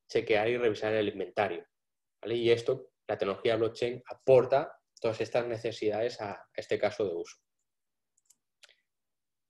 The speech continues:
Y bueno, esto es un poco también el tema de intercambio,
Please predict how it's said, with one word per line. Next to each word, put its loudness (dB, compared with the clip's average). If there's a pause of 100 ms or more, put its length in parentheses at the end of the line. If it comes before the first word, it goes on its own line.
Y 6
bueno, 6
esto 0
es -2
un -6
poco 6
también 0 (960)
el -4
tema 4
de 4
intercambio, 0